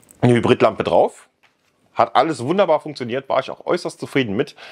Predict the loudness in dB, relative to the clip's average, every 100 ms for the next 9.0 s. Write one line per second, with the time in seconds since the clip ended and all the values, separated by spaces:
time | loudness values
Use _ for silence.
0 | -20 -16 -2 2 4 2 0 0 0 -2
1 | -4 -2 0 0 0 0 2 0 -6 -12
2 | -6 -4 -4 -8 -14 -14 -6 0 2 2
3 | -2 0 -4 -4 -2 2 2 -2 -2 0
4 | 0 0 -2 -2 -6 -6 -6 -10 -12 -20
5 | -20 -20 -10 0 2 2 2 0 2 0
6 | 0 0 0 0 -4 -6 -6 -4 -4 -6
7 | -8 -6 0 0 0 -2 -2 -2 -4 -6
8 | -6 -4 -4 -4 -6 -4 0 0 0